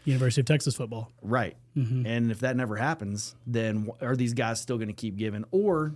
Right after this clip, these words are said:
Speaker 2: you know, is it the case just like with, you know, donors have done in the past? Okay, well, let's just fix the problem by throwing more money at it.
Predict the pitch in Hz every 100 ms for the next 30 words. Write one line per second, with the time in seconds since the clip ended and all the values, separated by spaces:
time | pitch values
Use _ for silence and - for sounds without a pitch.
0 | 143 156 156 156 127 123 139 143 120 139
1 | 147 131 113 120 113 - - - 127 120
2 | 113 107 117 117 110 117 110 101 131 135
3 | 127 123 123 123 117 120 120 113 - 120
4 | - - 113 104 98 113 101 101 98 98
5 | 87 60 - - 120 202